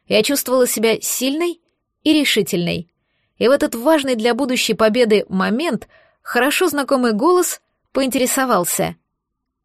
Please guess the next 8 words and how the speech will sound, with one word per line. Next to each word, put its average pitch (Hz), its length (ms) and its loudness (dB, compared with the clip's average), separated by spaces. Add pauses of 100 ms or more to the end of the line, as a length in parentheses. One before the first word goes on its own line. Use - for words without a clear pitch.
(160)
«Проснулась, 208 800 -4 (240)
красавица?» 185 840 -2 (920)
Теплые 262 400 2
губы 277 260 2
нежно 277 380 -2
прижались 233 560 0
к - 60 -16
моим. 226 400 -2